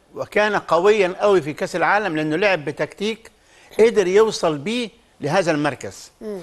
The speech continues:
Speaker 1: مثلًا هديكي مثال بسيط يعني، يعني قدام أسبانيا مثلًا، ساب أسبانيا تلعب بالكرة زي ما هي عايزة،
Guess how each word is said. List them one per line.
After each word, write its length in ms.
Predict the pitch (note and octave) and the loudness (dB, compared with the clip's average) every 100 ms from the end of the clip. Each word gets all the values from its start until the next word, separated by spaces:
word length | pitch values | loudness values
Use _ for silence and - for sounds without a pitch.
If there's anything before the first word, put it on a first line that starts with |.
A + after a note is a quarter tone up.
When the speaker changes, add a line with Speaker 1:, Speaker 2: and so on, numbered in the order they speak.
| - | -10
Speaker 1:
مثلًا 480 | C#3 F#3 F#3 D3 C3+ | -2 0 0 -2 -4
هديكي 260 | C#3 F#3+ D#3 | -8 -8 -6
مثال 240 | C#3 F3+ | -4 -4
بسيط 380 | C3+ B2 C#3+ - | -4 -6 -6 -6
يعني، 240 | A#2 G#2 A2+ _ - _ - | -6 -8 -16 _ -20 _ -4
يعني 340 | C#3 C3+ C#3 | -2 -2 -4
قدام 280 | C#3 G3 F#3+ | 0 0 0
أسبانيا 500 | D#3 - D#3+ C3+ C3+ | -6 -2 -2 -2 -8
مثلًا، 520 | D3+ D#3+ C3 C#3+ F#3+ G#3+ _ _ _ - | -6 -4 -4 -4 -8 -14 _ _ _ -4
ساب 240 | A3 A3 | 0 0
أسبانيا 440 | F3 - F3 E3 C#3 | 0 -2 -2 0 -2
تلعب 380 | - F3 C#3+ B2+ | 0 0 0 -4
بالكرة 300 | C3+ F3+ D3+ | -6 -2 -2
زي 140 | D3 | -2
ما 100 | C#3 | -2
هي 40 | |
عايزة، 420 | B2+ C#3 E3+ G#3 | 0 0 -2 -6